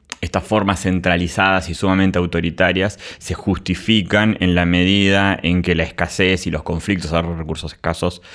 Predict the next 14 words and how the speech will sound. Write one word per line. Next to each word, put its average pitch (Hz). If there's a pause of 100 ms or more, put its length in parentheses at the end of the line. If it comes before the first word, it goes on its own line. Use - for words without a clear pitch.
(240)
se 85
haga 82
más 87 (420)
apremiante. 82
Este, 78 (720)
me, 87 (540)
yo -
ahí 117
agregaría 101
como, 87 (200)
so-, -
son 107
dos 110
horizontes, 117